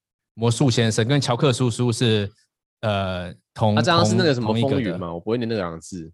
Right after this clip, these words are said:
Speaker 1: 叱咤风云呢，去年，
Speaker 2: 叱咤风云。
Speaker 1: 去年，去年出的昆凌的电影。
Speaker 2: 啊，这是你的嘛，就是不能说的秘密。
Speaker 1: 对，没有错。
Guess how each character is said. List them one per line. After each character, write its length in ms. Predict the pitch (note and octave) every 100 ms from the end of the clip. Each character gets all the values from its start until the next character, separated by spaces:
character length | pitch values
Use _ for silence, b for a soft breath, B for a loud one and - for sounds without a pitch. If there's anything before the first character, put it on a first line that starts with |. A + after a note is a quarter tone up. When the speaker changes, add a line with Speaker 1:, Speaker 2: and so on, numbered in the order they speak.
| _
Speaker 1:
叱 280 | - - F3+
咤 220 | D#3+ D3
风 240 | C3 C3+ C3
云 180 | F#2+ F#2
呢， 160 | G2
去 220 | - F3
年， 180 | C3+ G#2+
Speaker 2:
叱 20 |
咤 40 | G#2
风 80 | A#2
云。 120 | A2+
Speaker 1:
去 80 | D3+
年， 220 | A2+ A#2
去 160 | -
年 160 | C3+ A2+
出 240 | - A#2+
的 220 | A2 G2 F#2+
昆 240 | C3+ C3
凌 160 | G#2+ G2+
的 80 |
电 200 | G2+ A#2
影。 80 | F#2 - _
Speaker 2:
啊， 100 | D3
这 140 | D#3+ D#3+
是 100 | E3
你 220 | A#2+ F#2
的 100 | F2+
嘛， 180 | D#2+ F2+
就 120 | B2+
是 60 |
不 120 | C#3 C3
能 160 | G2
说 100 | G#2+
的 80 | G2
秘 200 | F#2+ F#2
密。 320 | F2+ E2+ D2 _ _ _ -
Speaker 1:
对， 160 | G2+ -
没 80 | G2+
有 60 |
错。 360 | F#2+ G2+ -